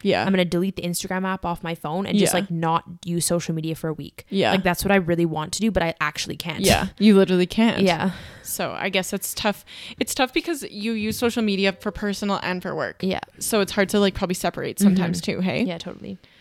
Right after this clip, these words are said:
Speaker 1: Interesting. Okay, I liked this. This really pumped my tires. She said, "Right now I'm a <laughs> caterpillar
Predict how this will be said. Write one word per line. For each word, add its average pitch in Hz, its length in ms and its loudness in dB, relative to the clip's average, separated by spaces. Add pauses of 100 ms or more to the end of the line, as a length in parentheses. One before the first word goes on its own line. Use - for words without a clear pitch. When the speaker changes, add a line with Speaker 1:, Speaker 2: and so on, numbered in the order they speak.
(920)
Speaker 1:
Interesting. 180 1200 4
Okay, 208 200 6
I 202 40 8
liked 208 300 4
this. 226 260 6
This - 180 -2
really 190 340 6
pumped 190 540 2
my 185 220 6
tires. 233 1120 8 (380)
She 262 260 8
said, 208 960 8 (200)
"Right 202 320 8
now 185 180 6
I'm 185 140 8
a 214 60 10
<laughs> 330 140 12
caterpillar 285 960 12